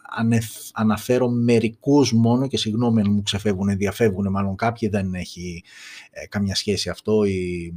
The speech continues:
δεν γίνεται. Οι θελημένα είναι αυτοί που έχουν πληγεί περισσότερο από όλους, ε, γιατί τα καταστήματα, έστω και με αυτό το click away, τέλος πάντων, όπως το κάνανε και τα λοιπά, και το click inside, έστω για λίγο δούλεψαν, όχι ότι έγινε κάτι το τρομερό, αλλά τέλος πάντων έστω.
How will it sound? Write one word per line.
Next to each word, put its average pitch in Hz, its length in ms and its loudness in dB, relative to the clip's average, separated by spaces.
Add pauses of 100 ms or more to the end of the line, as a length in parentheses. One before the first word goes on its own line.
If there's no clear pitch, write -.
δεν 92 160 -2
γίνεται. 92 380 -4
Οι 95 60 -2
θελημένα 127 600 2
είναι 135 360 0
αυτοί - 320 -6
που 120 100 -10
έχουν 123 200 -4
πληγεί 110 280 -2
περισσότερο 110 440 -2
από 104 160 0
όλους, 101 340 0 (540)
ε, 92 260 -10
γιατί 104 360 -2
τα 110 120 -4
καταστήματα, 113 560 -2
έστω 123 440 0
και 117 140 -4
με 113 80 0
αυτό 110 200 -4
το 110 200 -2
click 120 160 0
away, 110 540 2
τέλος 104 260 0
πάντων, 104 260 0
όπως 104 220 -2
το 101 80 -4
κάνανε 101 340 0
και 98 100 -4
τα 95 120 -2
λοιπά, 98 220 -2
και 104 100 -2
το 98 160 -4
click 110 220 -4
inside, 120 460 0
έστω 135 380 0
για 110 160 2
λίγο 117 380 2
δούλεψαν, 117 720 2
όχι 101 220 -10
ότι 113 200 0
έγινε 107 280 2
κάτι 101 220 -4
το 101 100 -2
τρομερό, 117 360 0
αλλά 120 180 2
τέλος 117 260 0
πάντων 110 280 0
έστω. 110 260 -2